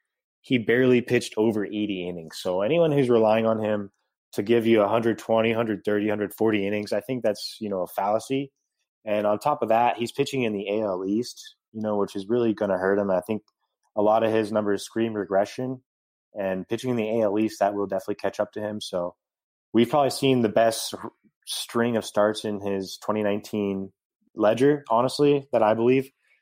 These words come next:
So he's someone I'm looking to sell high and someone I'm not really willing to spend that much fab on. Uh, I'm really just adding him if I know I'm gonna sell high and maybe he has one more good start.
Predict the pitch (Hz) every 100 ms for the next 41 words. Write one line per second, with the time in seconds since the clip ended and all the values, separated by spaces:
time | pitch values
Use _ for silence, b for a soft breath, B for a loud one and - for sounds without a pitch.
0 | _ - 110 110 131 147 135 120 117 107
1 | 110 135 123 107 - 107 104 104 113 110
2 | 95 - 110 107 101 104 98 95 98 98
3 | 101 104 - 92 - 113 110 104 98 101
4 | 92 - 98 101 104 104 104 - _ _
5 | _ _ _ - 95 95 90 87 - 101
6 | 120 123 113 113 110 107 110 104 104 98
7 | - 101 101 98 95 90 - 98 98 98
8 | 98 95 92 90 101 98 95 95 101 101
9 | 101 - 101 101